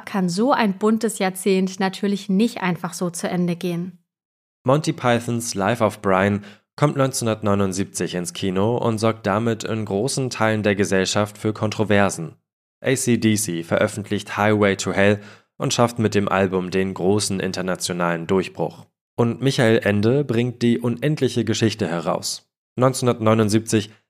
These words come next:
Speaker 2: ist also ein Jahr, das die Film-, Musik- und Literaturwelt noch bis heute prägt.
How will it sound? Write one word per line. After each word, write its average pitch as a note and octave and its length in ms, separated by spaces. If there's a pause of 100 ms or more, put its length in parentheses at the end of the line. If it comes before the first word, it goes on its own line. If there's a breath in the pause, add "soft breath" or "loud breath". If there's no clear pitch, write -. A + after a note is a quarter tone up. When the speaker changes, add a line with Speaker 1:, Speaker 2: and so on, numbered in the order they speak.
Speaker 2:
ist - 200
also C3+ 180
ein A#2+ 160
Jahr, G#2+ 340
das B2+ 280
die A#2+ 220
Film-, A#2+ 520
Musik- A2 680
und D#3 320
Literaturwelt A2 920 (220 loud breath)
noch A2+ 260
bis - 460
heute G#2 300
prägt. - 500